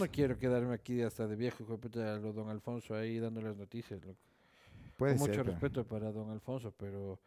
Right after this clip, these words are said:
Speaker 1: pero yo ya de viejo no. Yo siempre digo que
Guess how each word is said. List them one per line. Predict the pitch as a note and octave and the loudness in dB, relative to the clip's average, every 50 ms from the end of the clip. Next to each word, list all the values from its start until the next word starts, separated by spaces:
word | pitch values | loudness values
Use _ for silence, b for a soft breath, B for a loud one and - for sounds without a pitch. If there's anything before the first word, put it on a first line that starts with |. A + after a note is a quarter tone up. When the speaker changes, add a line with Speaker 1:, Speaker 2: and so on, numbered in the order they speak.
| _ _ _ _ _ _ _ _ _ _ | _ _ _ _ _ _ _ _ _ _
Speaker 1:
pero | - - G#2+ A2 B2+ B2 | -8 -4 -2 0 0 0
yo | A#2+ A#2+ | 0 2
ya | A2+ A#2+ B2+ | 2 2 2
de | A#2+ A#2 | 2 2
viejo | A2 A#2+ C3+ - A#2 | 0 -2 -2 -2 -4
no. | G2 G2+ G2+ G#2 - - - _ _ | -6 -6 -8 -10 -10 -16 -20 _ _
Yo | - C3+ | -4 -4
siempre | C3 - F3 D#3+ E3 D#3 D3 | -2 -2 -2 0 2 2 2
digo | C#3 D#3 D3+ D3+ C#3 C#3+ | 2 4 2 2 0 0
que | - C3+ C#3+ C#3+ C3+ | 0 0 0 0 -2